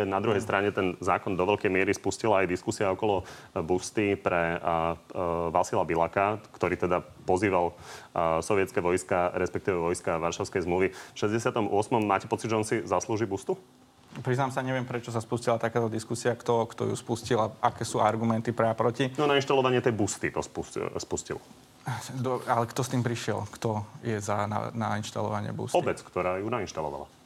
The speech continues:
Speaker 3: Tak, e, <laughs> prepáčte, ak je obec za to, tak nepokladám absolútne za adekvát-, adekvátne,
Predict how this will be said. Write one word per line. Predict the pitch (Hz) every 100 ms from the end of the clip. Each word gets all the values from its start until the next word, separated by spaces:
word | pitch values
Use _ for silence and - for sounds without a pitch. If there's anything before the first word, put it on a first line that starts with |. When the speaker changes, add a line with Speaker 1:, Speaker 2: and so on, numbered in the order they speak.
| - - - - -
Speaker 3:
Tak, | - -
e, | 107 107 107 107 - 92 -
<laughs> | 117 117 135 -
prepáčte, | 110 117 113 120 - - -
ak | - 113
je | 120 110
obec | 101 117 117
za | 120 113
to, | 113 120
tak | 113
nepokladám | 92 107 104 - 107 107 104
absolútne | - 104 - 107 104 101
za | 98 98
adekvát-, | 104 104 117 104 -
adekvátne, | 107 113 113 113 107